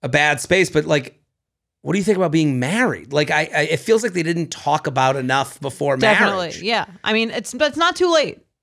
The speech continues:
Speaker 1: No, never
Speaker 2: It's not
Speaker 1: too
Speaker 2: too
Speaker 1: late.
Speaker 2: late
Speaker 1: It's never too
Speaker 2: to
Speaker 1: late.
Speaker 2: work on that kind of stuff, I think, at any point, just because, like, you're, and I think some people think that it's like, Oh, just because that we're, we're already here, we've decided this is, we're just, this is the person that we are with, and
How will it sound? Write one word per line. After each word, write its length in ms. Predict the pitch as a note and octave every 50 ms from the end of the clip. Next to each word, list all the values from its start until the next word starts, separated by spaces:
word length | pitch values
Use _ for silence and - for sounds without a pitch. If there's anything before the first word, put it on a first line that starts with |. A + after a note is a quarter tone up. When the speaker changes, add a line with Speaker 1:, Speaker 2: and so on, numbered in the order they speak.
| _ _ _ -
Speaker 1:
No, 280 | C#3 C#3 B2 G#2+ G2+ A#2
never 140 | C#3+ D#3+ F3
Speaker 2:
It's 80 | E3+
not 120 | D3+ B3 B3+
Speaker 1:
too 40 | -
Speaker 2:
too 80 | B3+ C4+
Speaker 1:
late. 160 | B3 A3+ F#3 D#3
Speaker 2:
late 60 | D#3
Speaker 1:
It's 100 | B2+ D#3
never 160 | D#3 C#3+ C3+
too 120 | B2 - A#2+
Speaker 2:
to 80 | - A3
Speaker 1:
late. 60 | G#3
Speaker 2:
work 280 | G3 F#3+ G3+ G3 F#3+ F#3+
on 140 | F3 E3+ E3+
that 140 | E3 E3+ -
kind 200 | F3+ F3 E3+ E3
of 80 | D3+
stuff, 440 | - - E3 D3 C#3 D#3 - - - -
I 140 | - E3+ E3
think, 360 | - D#3 D3 D3+ D#3 - - -
at 80 | F3
any 200 | F3 E3+ E3+ E3+
point, 400 | D#3 - D#3+ D3 - - - -
just 140 | - F3 -
because, 340 | - E3+ - F#3 F3+ D#3+ E3
like, 200 | E3+ E3+ E3 - _
you're, 220 | F3 E3+ F3+ F#3 F#3+
and 420 | - C3 - - _ _ A3 A3+
I 60 | A3+
think 200 | A3+ C#4 B3+ A3+ -
some 180 | - B3 A#3+
people 260 | G#3+ A#3+ G3+ - G#3 G3
think 260 | - A#3 A#3 G#3+ -
that 220 | D#3 A2+ F#2 - -
it's 140 | - -
like, 120 | F3 E3+ F3
Oh, 100 | F3+ F3
just 180 | E3+ F3+ F3 -
because 320 | G3 F#3 - F#3+ F3 E3
that 140 | - E3 -
we're, 240 | E3 E3 D#3+ D3+ - - - - - _ _
we're 100 | F#3+ G3 G3
already 260 | G3 F#3+ F#3+ F3+ E3+
here, 260 | D3 E3+ F#3+ F#3 F3+
we've 140 | E3+ E3+ D#3
decided 500 | E3 E3+ E3 - F#3+ F3+ F3+ F3 E3+ D#3
this 200 | F3 E3 - -
is, 100 | E3 E3 -
we're 120 | F3+ E3+
just, 280 | D#3+ D#3+ D#3+ - - F3
this 160 | F#3 E3+ F#3
is 140 | F3+ E3 D#3
the 100 | F3+ F3
person 420 | - - G3 F3+ - - F3+ F3+
that 120 | E3+ -
we 200 | - F3 E3+ E3
are 260 | E3 - - D#3+ F3 E3+
with, 320 | E3+ F3+ F3 E3+ - -
and 320 | E3+ E3+ E3 E3 E3 D#3